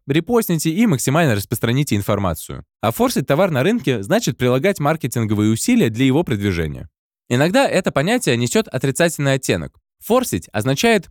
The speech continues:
распространять что-то излишне навязчиво, настолько, что это вызывает отторжение. Например, в сериале «Наследники» производства H B O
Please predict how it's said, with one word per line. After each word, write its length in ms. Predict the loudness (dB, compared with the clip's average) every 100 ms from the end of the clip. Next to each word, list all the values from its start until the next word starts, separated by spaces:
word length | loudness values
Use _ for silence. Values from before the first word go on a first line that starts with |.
| -6
распространять 680 | -2 -2 -2 0 0 2 0
что-то 480 | 0 0 0 -2 -6 -6
излишне 460 | -2 0 2 2
навязчиво, 580 | 4 4 2 0 -10 -12 -10 -2
настолько, 460 | 0 2 2 0
что 160 | 0 0
это 140 | 2
вызывает 400 | 0 2 2 0 -4
отторжение. 720 | -2 -2 0 -2 -2 -6 -14 _ -6
Например, 320 | -2 2 0
в 40 | 0
сериале 300 | 2 2 2
«Наследники» 640 | 0 0 0 0 0 -2
производства 560 | -2 -2 0 -2 0
H 180 | 0 0
B 120 | 0
O 200 | 2 2